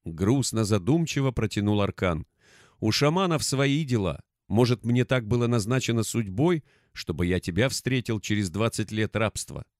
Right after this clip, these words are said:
«Бабушка? Да что бабушка? Прежде всего, она шаманка. Двадцать лет. Ну да ладно, речь не обо мне.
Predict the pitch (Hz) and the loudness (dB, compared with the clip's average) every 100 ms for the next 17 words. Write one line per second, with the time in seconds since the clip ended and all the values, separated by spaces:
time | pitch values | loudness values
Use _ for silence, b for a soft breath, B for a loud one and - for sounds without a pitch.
0 | _ _ _ - 73 110 190 156 - - | _ _ _ -16 -2 0 0 -4 -6 -14
1 | - _ B B B 85 113 - 214 147 | -16 _ B B B -2 0 2 0 2
2 | 170 147 131 - 90 - 143 165 131 139 | 0 0 -2 -2 -4 -2 0 0 0 -2
3 | - 123 139 127 110 110 107 127 110 - | -2 0 2 2 0 0 0 0 -2 -6
4 | - _ b b b b - 90 160 147 | -12 _ b b b b -6 0 0 -2
5 | - 127 107 107 98 - - - _ _ | -4 -4 -2 0 0 -4 -14 -20 _ _
6 | - 85 135 220 160 165 160 147 87 73 | -12 -2 0 2 2 2 2 0 0 -2
7 | 78 80 131 127 - 110 101 107 107 127 | -2 0 0 -2 -2 0 2 0 2 0
8 | 85 | -2